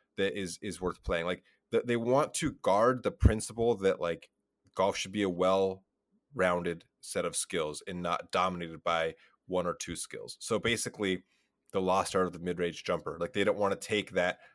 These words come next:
hundred and seventy yard iron out of the game. Um, so if you look at it from that perspective, I think it makes sense. And, and like Mike Whan also said, you know,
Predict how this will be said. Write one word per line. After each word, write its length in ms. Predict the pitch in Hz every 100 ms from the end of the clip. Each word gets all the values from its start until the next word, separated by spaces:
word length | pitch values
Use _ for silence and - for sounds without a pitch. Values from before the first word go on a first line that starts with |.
| _
hundred 340 | - 107 104 95
and 100 | 95
seventy 400 | - 101 92 92
yard 480 | 92 90 90 87 - _ _ -
iron 500 | 113 107 87 85 80 _ _ _ _ -
out 180 | 117 104
of 140 | -
the 80 | 90
game. 400 | 98 90 80 - _ _ -
Um, 540 | 107 101 101 101 98 92 _ _ _ _ -
so 180 | -
if 140 | 147 147
you 60 |
look 180 | 151 202
at 100 | 202
it 80 | 185
from 200 | - 120
that 260 | 92 104 -
perspective, 800 | 113 - - 107 - 165 165 - _ _ _ -
I 40 |
think 280 | 104 - 117
it 80 | 104
makes 280 | 104 101 -
sense. 400 | 101 110 139 -
And, 180 | 113 107
and 240 | 117 107 - _ _ _ _ _ -
like 140 | 87
Mike 200 | 80 85
Whan 160 | 90 92
also 260 | 98 - 117
said, 400 | - 180 143 - - - - _ _ _ _ _ _ _
you 60 | 175
know, 120 | 139